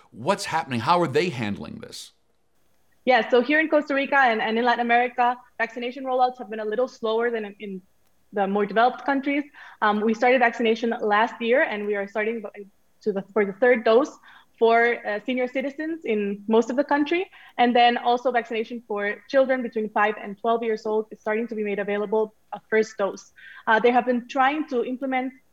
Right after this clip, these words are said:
Speaker 2: vaccination mandates where, uh, places that accept people can choose to have either fifty percent capacity or full capacity if they require a vaccine,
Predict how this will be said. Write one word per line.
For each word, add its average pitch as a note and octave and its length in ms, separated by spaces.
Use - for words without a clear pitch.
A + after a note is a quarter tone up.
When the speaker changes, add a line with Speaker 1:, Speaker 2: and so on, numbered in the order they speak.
Speaker 2:
vaccination A#3+ 520
mandates B3 640
where, G#3+ 540
uh, G#3 100
places C4 260
that C4 100
accept A#3+ 440
people D#4 440
can C4 180
choose A#3+ 440
to A#3 80
have G#3+ 220
either G#3 280
fifty C#4+ 260
percent C#4+ 280
capacity C#4+ 640
or B3+ 340
full D#4+ 160
capacity B3 600
if C#4+ 140
they C4 100
require A#3 480
a - 40
vaccine, G#3+ 480